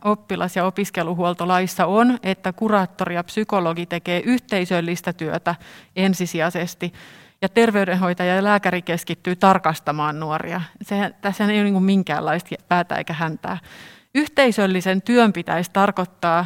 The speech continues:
W H O:n määritelmän mukaan sitä, että koko kouluyhteisö panostaa siellä olevien ihmisten hyvinvointiin niin just, että kiusaamiselle on nollatoleranssi ja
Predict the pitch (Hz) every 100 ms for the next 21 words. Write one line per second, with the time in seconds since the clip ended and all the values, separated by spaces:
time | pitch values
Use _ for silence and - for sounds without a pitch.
0 | 165 208 220 196 185 175 185 190 190 175
1 | 170 175 175 185 196 190 156 175 196 185
2 | 170 175 - 262 269 240 233 233 214 185
3 | 214 233 - 180 147 170 - - - -
4 | - - 185 185 175 - 165 175 185 180
5 | 170 170 175 185 196 196 190 - 165 165
6 | 170 165 156 147 156 175 175 190 185 185
7 | 185 175 - - 165 170 - 240 247 233
8 | 220 208 214 214 214 190 160 165 160 175
9 | 175 - 190 190